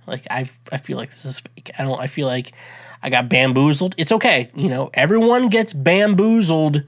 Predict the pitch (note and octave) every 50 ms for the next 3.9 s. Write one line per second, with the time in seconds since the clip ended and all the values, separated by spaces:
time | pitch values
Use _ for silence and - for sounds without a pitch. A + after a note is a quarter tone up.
0 | _ _ _ _ - - _ _ _ _ _ - - A#2+ - - - D#3 D#3 D#3+
1 | D#3+ D3 - - D3+ D3 C#3+ - D3+ C#3+ C3 C3+ C3+ C3+ B2+ B2 G#2 - - -
2 | - - - - _ - E3 C#3 C3+ - _ - E3 D#3+ D#3+ - C#3+ C#3+ - D#3+
3 | D3+ D3+ D#3+ E3+ F3+ F3+ E3 C#3+ C3+ B2+ B2 B2 A#2+ A2+ - - -